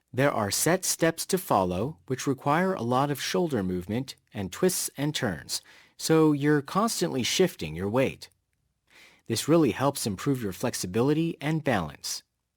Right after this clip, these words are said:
Ballet is a classic dance and a great foundation for all types of dance. It involves balance, control, and flexibility.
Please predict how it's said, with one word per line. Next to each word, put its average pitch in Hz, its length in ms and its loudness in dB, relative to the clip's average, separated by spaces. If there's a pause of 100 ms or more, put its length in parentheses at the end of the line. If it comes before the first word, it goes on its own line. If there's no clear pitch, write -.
(580)
Ballet 123 640 4
is 117 220 -2
a 110 80 -2
classic 208 540 -2
dance 98 440 -2 (300)
and 104 140 -2
a 98 60 -2
great 156 300 2
foundation 139 640 2
for 101 220 -2
all 139 240 4
types 135 380 -2
of 131 100 -4
dance. 85 440 -6 (440)
It 104 100 -2
involves 127 580 0
balance, 123 640 0 (180)
control, 175 440 2
and 165 160 2
flexibility. 120 840 -2